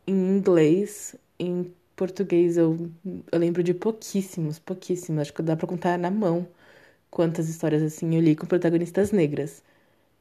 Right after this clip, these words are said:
Então, é relevante, sabe, ter uma história assim.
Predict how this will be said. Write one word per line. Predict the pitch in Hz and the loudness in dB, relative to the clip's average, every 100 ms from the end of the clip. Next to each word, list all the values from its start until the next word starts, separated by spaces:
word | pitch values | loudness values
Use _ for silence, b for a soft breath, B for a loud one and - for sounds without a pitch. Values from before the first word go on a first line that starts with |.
| _ _ _ | _ _ _
Então, | - 160 160 - - 151 151 147 151 147 147 147 156 _ _ _ _ _ _ _ _ _ _ _ - | -4 -4 -4 -8 -4 0 2 2 0 -2 -2 -6 -10 _ _ _ _ _ _ _ _ _ _ _ 0
é | 202 | 2
relevante, | 262 277 208 160 156 156 156 | 4 6 6 4 2 -2 -6
sabe, | - 143 151 147 | -2 -2 0 -4
ter | 156 - 156 | -4 0 2
uma | 170 | 2
história | 165 - 156 | -2 -2 0
assim. | 156 - 147 156 160 | 0 -2 -4 -2 -4